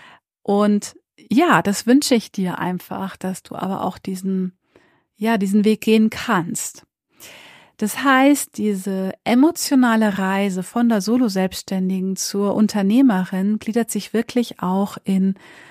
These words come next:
so mehrere Schritte. Einmal, ähm, ist da wirklich diese Angst vor dem Loslassen, dass man diese Angst einfach akzeptiert und dass man auch in diese Angst reingeht und sie wirklich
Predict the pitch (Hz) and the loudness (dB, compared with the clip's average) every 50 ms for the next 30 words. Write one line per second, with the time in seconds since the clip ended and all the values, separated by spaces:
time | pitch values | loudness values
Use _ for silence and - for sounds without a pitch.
0 | - _ _ - - 202 208 208 208 214 226 220 202 220 214 - - 233 - - | -20 _ _ -4 0 2 4 4 4 4 2 2 2 0 -4 -2 -4 -4 -4 -4
1 | 185 - - - 180 202 220 226 233 240 240 240 240 240 240 240 247 _ _ _ | -8 -6 -4 -2 0 2 4 4 4 4 2 2 2 2 2 0 _ _ _ _
2 | - - - - - - - - _ _ _ - 190 190 190 190 185 190 - - | -20 -20 -20 -20 -20 -20 -20 -20 _ _ _ -4 -2 0 0 0 0 -2 -2 -4
3 | 220 - - 208 196 190 196 226 - 240 220 - 202 185 196 - - 190 214 247 | -6 -4 -2 -2 0 0 0 -2 -2 -2 -2 0 -2 -2 -2 -2 0 2 4 4
4 | 269 - - - 214 196 196 190 190 190 202 214 233 262 311 294 - - - 226 | 2 2 0 -6 -4 0 0 2 2 2 4 4 4 4 2 2 -2 -4 -2 0
5 | 220 220 226 - - - 233 226 226 226 233 233 _ - - - - _ _ _ | 0 0 -2 -2 -2 -2 0 2 2 2 0 -2 _ -10 -20 -20 -20 _ _ _
6 | _ _ _ - 208 202 - - 220 214 208 202 190 - 233 240 247 226 233 - | _ _ _ -2 -2 0 0 -2 0 0 0 -2 -2 2 4 4 4 4 4 2
7 | - 202 214 214 - - - 202 202 - - 202 254 - - - - 196 - - | 2 0 0 0 -2 -2 -4 -4 -2 -2 -4 -4 -4 -6 -6 -6 -10 -10 -6 -6
8 | - - 220 208 - 190 185 185 - 214 190 185 214 202 196 190 - - 185 190 | -2 0 0 0 0 -2 -4 -2 -2 -4 -2 0 0 0 0 0 -2 -2 -2 -4
9 | - - - - - 190 196 208 208 202 208 202 202 196 - - 180 - 190 180 | -4 -6 -10 -6 -2 0 0 2 2 2 2 0 -2 -2 -4 -6 -4 -4 -4 -4
10 | 190 - - 190 180 - - | -4 -4 -6 -6 -6 -8 -14